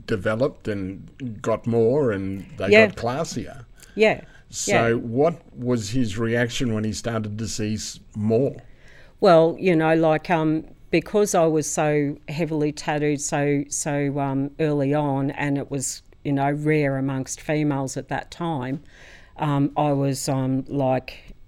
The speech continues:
Speaker 2: on, um, T V, I was, um, in magazines, like, like,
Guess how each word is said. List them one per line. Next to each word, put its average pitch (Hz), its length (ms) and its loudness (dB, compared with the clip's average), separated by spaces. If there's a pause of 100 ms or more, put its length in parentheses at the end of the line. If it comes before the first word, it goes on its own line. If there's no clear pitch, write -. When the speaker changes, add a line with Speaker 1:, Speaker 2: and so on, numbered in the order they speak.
(260)
Speaker 2:
on, 135 340 2
um, 127 420 -2 (120)
T 135 240 -4
V, 143 840 0
I 127 140 -6
was, 123 360 -8
um, 127 400 -6 (120)
in 135 160 0
magazines, 143 880 -2
like, 131 420 -6 (440)
like, 127 240 -2